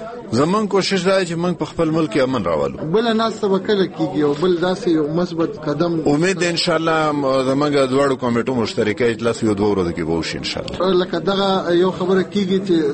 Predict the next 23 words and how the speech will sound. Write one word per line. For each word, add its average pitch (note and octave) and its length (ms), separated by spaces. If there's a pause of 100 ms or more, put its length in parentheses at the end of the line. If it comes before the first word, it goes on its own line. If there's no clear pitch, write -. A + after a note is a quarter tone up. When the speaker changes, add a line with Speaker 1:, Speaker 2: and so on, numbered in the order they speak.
Speaker 2:
دغه E3+ 180
وزیرستان F3 580
ډېر F3 180 (120)
لرې G3 260
دی، D#3+ 80 (120)
که E3+ 80
داسې G3 260
یو G3 240
بل G3 280
ځای G3+ 160
وشي، G3 420
که F#3 140
اسلام E3+ 240
آباد، E3+ 340 (120)
پېښور، E3+ 380 (180)
چې E3 80 (160)
هلته F3 300 (220)
دواړه F#3+ 340
طرفین F3+ 520
د - 20 (480)
کینی، F#3+ 360
مذاکراتي D3+ 760 (400)
کمیټې D#3 320